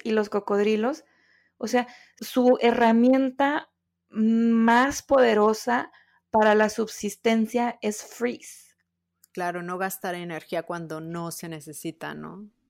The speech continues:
Speaker 1: Entonces, si tú no puedes pensar ahorita, si no puedes trabajar ahorita, si no tienes una opinión ahorita y no la quieres tener, eso significa que tu cuerpo está secretando hormonas de freeze. Y si te
Speaker 2: Ujú.
Speaker 1: congelas,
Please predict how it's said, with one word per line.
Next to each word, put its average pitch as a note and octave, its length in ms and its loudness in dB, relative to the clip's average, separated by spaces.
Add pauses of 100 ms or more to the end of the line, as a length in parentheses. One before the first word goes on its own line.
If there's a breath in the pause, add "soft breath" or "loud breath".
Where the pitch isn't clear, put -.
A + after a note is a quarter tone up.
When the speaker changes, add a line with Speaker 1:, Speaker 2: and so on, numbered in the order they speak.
(300)
Speaker 1:
Entonces, B3+ 640 2
si B3+ 180 -6
tú C#4 180 -2
no D#4+ 200 -2
puedes D#4 300 4
pensar C4 400 -2
ahorita, F#3+ 500 -4
si A3 200 -4
no A#3+ 240 0
puedes C#4+ 260 0
trabajar G#3+ 460 0
ahorita, F#3+ 520 -4 (140)
si - 160 -4
no A#3+ 340 2
tienes C4+ 380 -2
una B3+ 160 0
opinión A3 460 -2
ahorita A3 340 -4
y G#3+ 60 -2
no G#3+ 120 -2
la A3+ 200 -2
quieres A3+ 260 -6
tener, G#3+ 400 -2 (160 soft breath)
eso C4 220 -4
significa C4+ 760 -4 (140)
que A3+ 140 -6
tu A3 200 -8
cuerpo A#3 420 0
está G#3 360 -4
secretando G3+ 840 -6
hormonas G3 580 -2
de G#3 120 -2
freeze. A3 520 -8 (280)
Y A#3 140 -4
si A#3+ 120 -2
te F#3 200 -2
Speaker 2:
Ujú. - 0 -
Speaker 1:
congelas, A#3+ 720 0